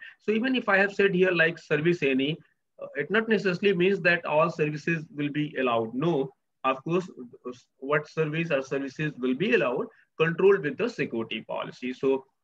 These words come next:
uh, it's of course not very much relevant here, but destination interface, yes, can be relevant, and when. So let me, uh, before I just go to the lab session, let me make another point here.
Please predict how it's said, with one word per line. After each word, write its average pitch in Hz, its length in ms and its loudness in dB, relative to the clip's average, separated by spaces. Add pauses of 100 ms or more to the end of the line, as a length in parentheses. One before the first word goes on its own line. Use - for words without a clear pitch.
(140)
uh, 120 200 2
it's - 200 -6
of 139 180 -2
course 160 160 -2
not 131 160 -2
very 123 160 2
much 127 220 2
relevant 151 380 2
here, 147 180 0 (260)
but 165 140 0
destination 240 440 0
interface, 135 540 -2 (300)
yes, 180 380 0 (340)
can 247 240 2
be 156 120 0
relevant, 113 440 -2 (180)
and 160 240 0
when. 147 240 0 (760)
So 165 320 -4
let 170 220 -8
me, 160 240 -2
uh, 120 200 -4 (120)
before 120 380 -2
I 113 160 0 (160)
just 113 200 -14
go 123 120 -2
to 120 120 -10
the 120 80 -2
lab 123 220 0
session, 120 300 -8
let 113 200 -8
me 117 200 -6 (1900)
make 117 260 -6
another 123 280 -6 (100)
point 143 320 -2
here. 156 300 2